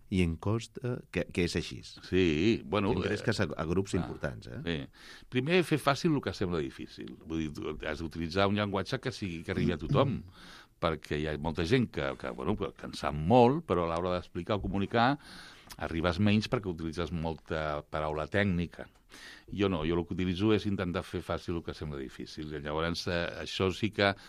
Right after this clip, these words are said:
Speaker 2: és com un guisot, eh? Li vaig posant una mica de escenes de pel·lícula, eh, que provoquen debat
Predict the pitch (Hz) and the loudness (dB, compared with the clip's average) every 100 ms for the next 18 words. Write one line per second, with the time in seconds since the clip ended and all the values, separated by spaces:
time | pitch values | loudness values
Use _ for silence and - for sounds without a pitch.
0 | - 101 - 107 101 92 87 - 64 - | -6 -4 0 2 2 0 -4 -6 -6 -4
1 | 87 - - - 98 92 92 - 95 92 | -4 -6 -18 -4 2 2 2 0 2 2
2 | 90 87 87 92 80 78 71 71 69 64 | 2 0 -2 0 0 0 -2 -4 -6 -8
3 | - 73 69 71 - 127 117 110 95 - | -6 -6 -6 -4 -2 0 2 4 4 0
4 | - - 98 90 82 82 - 76 85 78 | -16 -10 -4 -2 -2 -2 -2 0 2 2
5 | 78 76 117 104 | 0 2 4 4